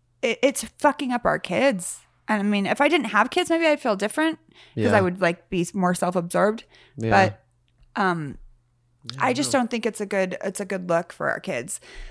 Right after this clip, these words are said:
Speaker 1: But then, you know, the influencers, quote
Speaker 2: Right.
Speaker 1: unquote.
Speaker 2: It's how they
Speaker 1: ha-
Speaker 2: make a living.
Speaker 1: Exactly. But
Speaker 2: Yeah.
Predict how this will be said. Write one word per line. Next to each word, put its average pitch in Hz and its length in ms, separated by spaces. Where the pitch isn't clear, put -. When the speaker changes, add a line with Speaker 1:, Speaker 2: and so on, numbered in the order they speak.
Speaker 1:
But 269 140
then, 311 200
you 294 80
know, 226 220
the 196 300
influencers, 214 960
quote 226 200
Speaker 2:
Right. - 20
Speaker 1:
unquote. 190 400
Speaker 2:
It's - 80
how 139 100
they 117 60
Speaker 1:
ha- 113 60
Speaker 2:
make 123 140
a 107 60
living. 120 280
Speaker 1:
Exactly. 202 680
But 202 220
Speaker 2:
Yeah. 117 180